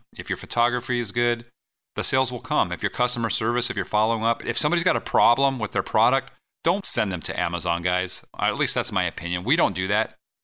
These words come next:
We don't have anybody return things to Amazon. If they have an issue, we send out a new unit ourselves. We send them a replacement part, whatever it is. We have spare parts for that reason,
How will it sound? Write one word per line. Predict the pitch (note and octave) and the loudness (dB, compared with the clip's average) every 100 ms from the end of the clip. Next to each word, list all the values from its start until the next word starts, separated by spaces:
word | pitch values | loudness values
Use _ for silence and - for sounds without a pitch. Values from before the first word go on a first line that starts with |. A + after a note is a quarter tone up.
| - | -4
We | A#2+ | -2
don't | C#3 G2 | 0 0
have | G#2 F#2+ | -2 -2
anybody | G2 G#2 G2 F2+ | -4 -4 -2 -4
return | E2+ - F#2+ | -6 -4 -4
things | E2+ F2+ E2+ | -6 -6 -4
to | F2 | -4
Amazon. | E2+ E2 D#2 D#2 E2 | -4 -6 -4 -4 -4
If | - | -6
they | G#2 | -2
have | A2+ | -2
an | A2 | -2
issue, | G#2+ - A2 G2+ _ _ | -2 -2 -2 -6 _ _
we | G2 | -4
send | F#2+ G2 F#2+ | -2 0 -2
out | F2 | -2
a | |
new | F2 | -4
unit | E2+ E2 E2+ | -6 -6 -6
ourselves. | D#2 D#2 - F2+ F2 D#2+ | -4 -2 0 0 -2 -4
We | D#2+ | -6
send | - F2 | -6 -6
them | D#2+ | -8
a | D2+ | -10
replacement | D2+ - F#2 - F#2 | -12 -10 -8 -8 -8
part, | - F2+ F2 - - | -6 -2 -2 -4 -6
whatever | F#2 F2+ E2+ | -6 -4 -4
it | |
is. | E2+ E2 - _ _ _ - | -4 -6 -10 _ _ _ -6
We | G2 | -2
have | G2+ | 0
spare | - - F#2 | 0 0 -2
parts | - F2+ - | -2 -2 -2
for | F#2 | -4
that | F#2 F2+ | -4 -2
reason, | F#2 F2+ F#2 | -4 -8 -10